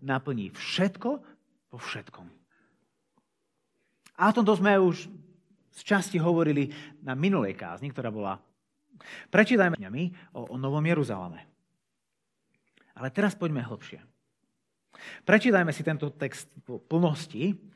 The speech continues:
toto je Zjavenie Jána, dvadsiata prvá kapitola, verše jedna až päť.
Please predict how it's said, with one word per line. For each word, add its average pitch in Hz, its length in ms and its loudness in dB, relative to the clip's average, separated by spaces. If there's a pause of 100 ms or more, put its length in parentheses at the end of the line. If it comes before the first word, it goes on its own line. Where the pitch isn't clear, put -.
(200)
toto - 160 -12
je 127 80 -2
Zjavenie 180 480 2
Jána, 104 480 -4 (160)
dvadsiata 175 480 -2
prvá 147 260 -2
kapitola, 98 580 -12 (360)
verše 127 360 -6
jedna 139 640 -2 (680)
až - 240 -8
päť. - 320 -20